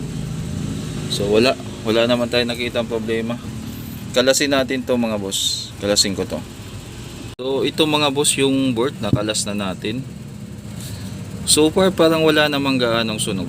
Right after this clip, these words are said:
pero mas mainam pa rin na ano tayo, ah, di tayo magpakasiguro. Kalasin natin to, yan, mga transistor. Double check natin yan kung ilan na nasibak dyan kasi may sunog eh.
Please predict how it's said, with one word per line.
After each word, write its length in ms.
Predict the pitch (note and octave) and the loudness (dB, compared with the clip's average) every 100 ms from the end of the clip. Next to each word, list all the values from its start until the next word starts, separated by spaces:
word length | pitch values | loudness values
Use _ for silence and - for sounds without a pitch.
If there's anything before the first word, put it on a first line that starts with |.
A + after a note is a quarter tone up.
| - | 2
pero 480 | C3+ B2+ B2 A#2+ A#2+ | 4 4 4 4 2
mas 220 | B2+ B2 | 2 0
mainam 400 | A#2 B2 A#2+ A2+ | 0 0 0 0
pa 80 | A2+ | 0
rin 240 | A2+ A2+ | 0 0
na 400 | G2+ G2 F#2+ F#2+ - - - - - - - - - - G#2 | -2 -4 -4 -4 -6 -8 -8 -10 -8 -8 -8 -8 -8 -6 -4
ano 120 | G#2+ | -2
tayo, 480 | G#2 G#2+ G#2 G#2 F#2+ - | 2 4 4 2 0 -2
ah, 400 | F2 F#2+ F2 F#2 | -2 -2 0 0
di 160 | G#2 | 0
tayo 240 | G#2 A2 A2 | 0 2 0
magpakasiguro. 880 | G#2 G#2 A2 A#2+ A#2 B2+ A#2 G#2 A#2+ - - - - - - - - - | -2 0 2 0 2 2 2 0 -2 -8 -10 -10 -12 -14 -14 -14 -14 -2
Kalasin 400 | A2 A2+ A2+ B2 | 2 2 2 2
natin 400 | A2+ A2 A2 G#2+ | 0 -2 -2 -4
to, 320 | G2+ G#2 A2 | 0 2 2
yan, 400 | G#2 G2+ G#2 A2+ A#2 - - - | 4 4 2 -2 -6 -8 -12 -6
mga 240 | G2 F#2+ F2+ | -4 -2 -2
transistor. 680 | F#2 F#2 G2+ - G2 G2+ A2+ B2 - - - - - | 0 0 0 2 4 4 2 -4 -10 -10 -10 -10 0
Double 240 | G#2+ G#2+ G#2 | 4 4 2
check 160 | A#2+ | 0
natin 400 | A2+ A2 A2 A2+ | 2 0 2 2
yan 80 | A#2+ | 4
kung 120 | A#2 F#2+ | 2 4
ilan 240 | G#2+ G#2 | 4 4
na 80 | G#2 | 4
nasibak 320 | A2+ G2+ G2 | 4 4 2
dyan 240 | G#2+ G#2+ G2+ | 2 2 2
kasi 240 | A2 A#2+ | 2 2
may 160 | A2+ G#2+ | 2 0
sunog 320 | A#2 A#2+ G#2 | 2 0 0
eh. 160 | F#2+ | -4